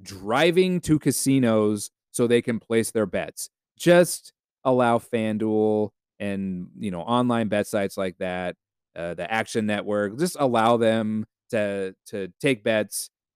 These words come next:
uh, over phones in Washington. Please, I'm begging you, uh,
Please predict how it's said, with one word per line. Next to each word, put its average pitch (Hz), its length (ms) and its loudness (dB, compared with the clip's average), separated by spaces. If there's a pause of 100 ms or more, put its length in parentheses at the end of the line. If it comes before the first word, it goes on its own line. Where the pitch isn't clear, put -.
(220)
uh, 90 440 -10 (100)
over 156 240 6
phones 123 600 0 (100)
in 107 140 -4
Washington. 90 600 -8 (280)
Please, 196 440 8
I'm 139 200 2
begging 110 340 2
you, 107 400 0 (220)
uh, 101 180 -6